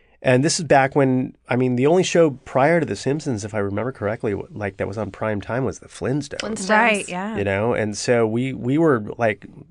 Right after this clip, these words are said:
Speaker 1: definitely breaking new ground as far as the, like, the nineties was concerned.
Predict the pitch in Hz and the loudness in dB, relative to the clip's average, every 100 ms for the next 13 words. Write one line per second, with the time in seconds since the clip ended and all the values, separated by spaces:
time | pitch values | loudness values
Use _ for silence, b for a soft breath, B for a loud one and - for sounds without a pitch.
0 | - - - - 123 113 139 147 110 92 | -20 -20 -20 -18 -8 0 2 2 0 0
1 | 110 110 101 98 107 117 104 101 - 107 | -2 -2 -6 -2 0 2 0 -2 -6 -6
2 | 101 - - 101 92 - 92 98 101 98 | -6 -6 -6 -4 -4 -4 -6 -6 -8 -10
3 | 92 98 98 110 113 - - - 92 - | -8 -6 -4 -4 -4 -10 -14 -12 -12 -10
4 | 95 | -8